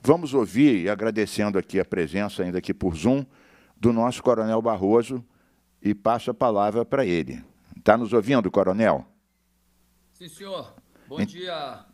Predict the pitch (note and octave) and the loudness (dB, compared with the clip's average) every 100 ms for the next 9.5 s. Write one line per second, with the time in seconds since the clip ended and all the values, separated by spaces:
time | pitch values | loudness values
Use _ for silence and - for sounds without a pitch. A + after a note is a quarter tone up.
0 | _ D#3 D#3 C#3+ - D#3+ E3+ F3 D3+ C#3+ | _ -18 -16 -16 -14 -12 -10 -10 -12 -14
1 | C3+ D3+ D#3 D3 C#3 - B2+ A#2 C#3 E3 | -12 -14 -14 -18 -18 -16 -14 -14 -12 -12
2 | E3+ - - C#3 D3 D3 C#3+ C#3+ C#3+ B2+ | -12 -16 -14 -14 -10 -10 -8 -10 -10 -12
3 | - F3 F3+ - _ _ _ _ - B2 | -12 -12 -12 -14 _ _ _ _ -16 -14
4 | B2+ C3+ B2 A#2+ - - C3 C3+ C3+ - | -10 -10 -10 -12 -20 -16 -10 -8 -8 -10
5 | C3 - A#2+ - E3+ D3 C3+ C#3 C3+ C3 | -12 -10 -12 -12 -12 -12 -12 -12 -12 -12
6 | C#3 C3+ A#2 B2+ A#2+ A#2 F3 F3+ - - | -12 -12 -10 -14 -14 -14 -12 -12 -14 -20
7 | - G#2+ D3 D3 A#2+ D#3+ D3 - C#3+ D3 | -20 -16 -14 -14 -12 -12 -12 -12 -12 -10
8 | D3 C3+ B2+ B2 C3+ C#3+ C3+ D#3+ D3 B2 | -10 -12 -12 -12 -10 -10 -10 -12 -14 -14
9 | G#2 C#3 D#3 D3+ | -10 -10 -10 -14